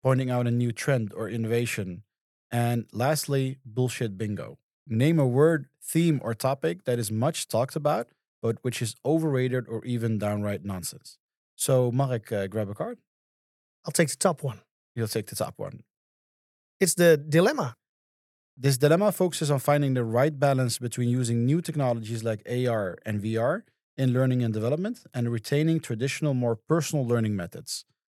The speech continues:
Speaker 1: The challenge is to integrate technological innovations without losing the value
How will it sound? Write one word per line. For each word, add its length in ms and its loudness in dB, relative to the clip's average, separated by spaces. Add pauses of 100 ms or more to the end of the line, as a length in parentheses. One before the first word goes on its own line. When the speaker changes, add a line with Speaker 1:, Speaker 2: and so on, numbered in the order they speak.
(320)
Speaker 1:
The 80 -6
challenge 600 0
is 160 -4
to 140 -8
integrate 680 -2
technological 800 0
innovations 680 -2
without 360 2
losing 380 0
the 100 -2
value 560 0